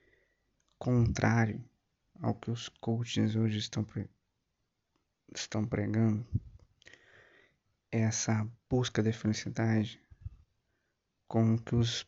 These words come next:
discípulos devem realmente viver. Parece que, que,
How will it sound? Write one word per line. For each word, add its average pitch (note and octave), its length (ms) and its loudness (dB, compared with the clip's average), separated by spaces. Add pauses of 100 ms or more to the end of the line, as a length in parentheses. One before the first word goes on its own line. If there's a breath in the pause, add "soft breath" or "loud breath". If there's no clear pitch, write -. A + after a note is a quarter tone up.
(100)
discípulos C#3 520 0
devem - 320 -4
realmente - 540 -6
viver. - 420 -8 (1000 soft breath)
Parece A2+ 280 0
que, A#2 380 2
que, A2+ 520 0